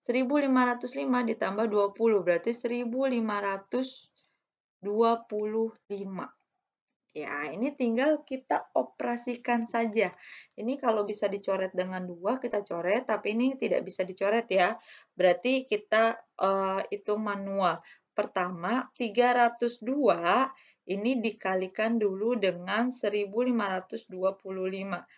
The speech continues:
Hasilnya itu adalah empat ratus enam puluh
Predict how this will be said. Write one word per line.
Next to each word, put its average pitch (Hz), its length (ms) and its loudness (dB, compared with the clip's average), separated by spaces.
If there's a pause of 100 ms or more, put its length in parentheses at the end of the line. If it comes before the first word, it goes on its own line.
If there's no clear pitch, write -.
(360)
Hasilnya 190 500 -2
itu 190 160 -4
adalah 202 560 2
empat 208 960 -6
ratus 202 380 -2
enam 214 420 -6
puluh 220 560 2